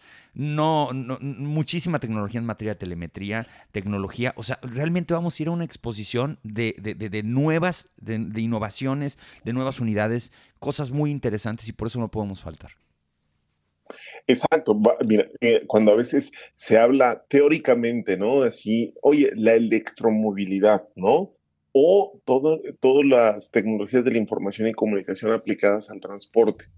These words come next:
Speaker 2: Y nosotros vamos a llevar ya eso, los vehículos, van a estar los vehículos que ya están produciendo asociados de ampac en, en,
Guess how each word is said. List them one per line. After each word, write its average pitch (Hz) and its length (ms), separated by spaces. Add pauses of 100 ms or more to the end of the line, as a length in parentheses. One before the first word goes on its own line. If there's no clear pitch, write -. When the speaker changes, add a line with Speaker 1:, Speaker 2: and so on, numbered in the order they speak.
(480)
Speaker 2:
Y 113 400 (520)
nosotros 156 520
vamos 151 260
a 160 40
llevar 147 300
ya 143 140
eso, 117 180
los 95 240
vehículos, 110 600
van 113 140
a - 20
estar 120 160
los 123 160
vehículos 110 760 (120)
que 98 160
ya 107 160
están - 260
produciendo 120 500
asociados 120 440
de 120 60
ampac 117 360 (440)
en, 104 520
en, 98 400